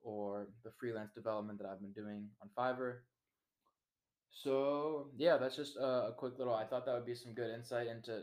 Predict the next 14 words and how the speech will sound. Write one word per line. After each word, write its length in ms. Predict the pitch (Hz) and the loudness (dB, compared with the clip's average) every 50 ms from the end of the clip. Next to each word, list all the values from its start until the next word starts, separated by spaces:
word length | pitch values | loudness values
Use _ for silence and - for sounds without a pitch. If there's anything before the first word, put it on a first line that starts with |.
| - - | -6 -8
just 160 | - 123 123 | -10 -8 -4
sort 140 | - 139 131 | 0 2 2
of 80 | 123 120 | 2 2
different 260 | 120 120 131 117 110 | 0 -2 -2 -2 2
ways 220 | 113 113 117 113 | 2 2 4 2
I've 100 | 110 110 | 0 0
been 140 | 117 113 110 | 0 -2 -4
able 160 | 107 104 113 | -4 -6 -8
to 140 | - - 117 | -10 -10 -8
make 200 | 113 113 104 107 | -8 -8 -8 -8
money 220 | 113 110 113 113 107 | -8 -8 -8 -8 -8
throughout 200 | - 113 104 104 | -6 -6 -6 -6
the 80 | - - | -8 -8
process. 640 | - 120 117 117 117 - 120 113 113 113 - - | -4 -2 -2 -2 0 0 2 2 2 0 -2 -10